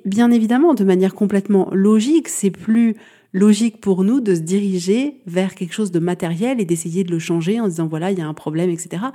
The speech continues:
Mais en réalité, la réponse, elle est en vous. La réponse, elle est invisible. La réponse, elle est à l'intérieur de vous. Et ce que ça signifie aussi, ça signifie aussi que votre pouvoir, il est en vous. Il est jamais à l'extérieur.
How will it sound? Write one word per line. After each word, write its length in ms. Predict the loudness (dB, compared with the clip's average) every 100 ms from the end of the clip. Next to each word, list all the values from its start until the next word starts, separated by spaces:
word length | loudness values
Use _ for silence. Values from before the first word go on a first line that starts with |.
| -12 -20 -20 -20 _ -6
Mais 160 | -2 0
en 100 | 0
réalité, 640 | 0 0 -2 -4 -2 -4 -4
la 160 | -4 -2
réponse, 420 | -2 -2 -4 -4
elle 120 | -4
est 120 | -4 -2
en 120 | -4
vous. 240 | -4 -6 -10
La 160 | -6 -2
réponse, 400 | -4 -4 -8 -6
elle 120 | -4
est 140 | -4 -4
invisible. 480 | -6 -6 -8 -8 -6
La 80 | -6
réponse, 360 | -6 -8 -8
elle 140 | -6 -6
est 60 |
à 140 | -6 -4
l'intérieur 680 | -4 -4 -4 -4 -2 -4
de 100 | -4
vous. 300 | -6 -6 -10 -10 _ _ _ _ _ -2
Et 280 | 2 2 0
ce 120 | -8
que 100 | -6
ça 120 | -4
signifie 460 | -2 0 -2 -2 -6
aussi, 300 | -6 -4 -6
ça 160 | -4 -4
signifie 500 | -2 -2 -4 -8 -6
aussi 320 | -4 -4 -6
que 240 | -2 -2 -2
votre 300 | -2 -2 -2
pouvoir, 640 | -2 0 0 -2 -6 -10 _ _ _ 0
il 180 | 0 2
est 160 | -2 0
en 160 | -2
vous. 400 | 0 -2 -2 -6 -12 -4
Il 240 | -2 0
est 100 | 0
jamais 640 | -2 -2 0 2 0 -2 -4
à 100 | -6
l'extérieur. 840 | -4 -6 -6 -6 -2 -2 -4 -10